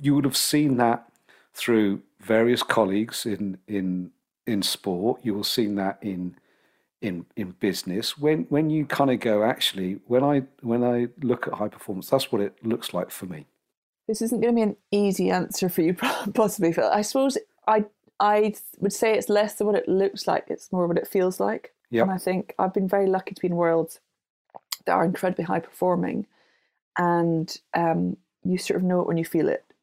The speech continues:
Speaker 2: and you sense it. And it's, you know, it's about, um,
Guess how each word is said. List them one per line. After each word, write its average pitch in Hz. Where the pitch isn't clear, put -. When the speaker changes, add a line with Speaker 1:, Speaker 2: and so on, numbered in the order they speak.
Speaker 2:
and 165
you 165
sense -
it. -
And 165
it's, -
you 202
know, 180
it's -
about, 202
um, 170